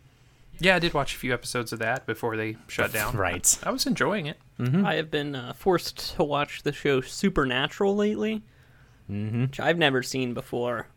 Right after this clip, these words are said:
Speaker 3: but,
Speaker 2: That's a,
Speaker 3: uh,
Speaker 2: that's a thing that happens in relationships. <laughs>
Speaker 3: Yeah,
Speaker 2: It's like,
Speaker 3: it's, uh,
Speaker 2: you're forced to watch Supernatural at some point.
Speaker 3: Listen, it's, uh, it's not the worst show. I'll give it that.
Speaker 2: Yeah.
Speaker 3: Um,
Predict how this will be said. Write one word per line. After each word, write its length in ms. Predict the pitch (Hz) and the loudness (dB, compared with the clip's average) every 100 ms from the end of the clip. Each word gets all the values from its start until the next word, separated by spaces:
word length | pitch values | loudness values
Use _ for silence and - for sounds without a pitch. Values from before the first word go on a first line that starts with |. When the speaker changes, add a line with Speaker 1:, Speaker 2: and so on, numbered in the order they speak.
| - | -14
Speaker 3:
but, 340 | 147 - - - | -12 -10 -4 4
Speaker 2:
That's 220 | 151 - | 6 6
a, 40 | 107 | -4
Speaker 3:
uh, 140 | - - | -6 0
Speaker 2:
that's 160 | 151 131 | 2 4
a 60 | |
thing 260 | 120 113 107 | 4 2 2
that 120 | 98 | 2
happens 420 | 110 104 117 110 | 4 4 2 2
in 200 | 104 95 | -2 -2
relationships. 960 | 101 98 110 - 117 - 127 135 - 156 | -2 2 2 2 2 2 2 6 8 8
<laughs> 0 | |
Speaker 3:
Yeah, 380 | 160 165 160 160 | 6 6 6 8
Speaker 2:
It's 120 | - | 6
like, 200 | - 143 | 6 4
Speaker 3:
it's, 220 | 175 - | 2 2
uh, 100 | 160 | 4
Speaker 2:
you're 120 | 139 | 6
forced 420 | 120 - 151 151 - | 6 10 10 10 8
to 60 | |
watch 220 | 147 147 - | 6 6 6
Supernatural 760 | - 170 170 160 135 120 113 104 | 6 8 10 10 8 4 2 6
at 80 | |
some 240 | - 135 120 | 6 8 8
point. 500 | - 127 - - - - _ - | 8 6 -4 -2 -2 -2 _ -20
Speaker 3:
Listen, 220 | - - - | -20 -16 -6
it's, 260 | 147 - 185 | -6 -4 0
uh, 320 | 151 147 147 - | 2 4 0 0
it's 140 | 180 233 | 0 2
not 260 | 311 - | 0 4
the 80 | 180 | 4
worst 420 | 147 151 - - | 6 4 2 -2
show. 400 | - - 117 123 - - - | -6 -6 -4 -6 -8 -16 -12
I'll 80 | |
give 220 | 139 175 170 | -2 0 0
it 120 | - | 0
that. 380 | 143 120 104 101 - _ _ - | 0 4 4 2 -8 _ _ -8
Speaker 2:
Yeah. 60 | 151 147 139 | -4 -4 -4
Speaker 3:
Um, 160 | 131 139 | -6 -8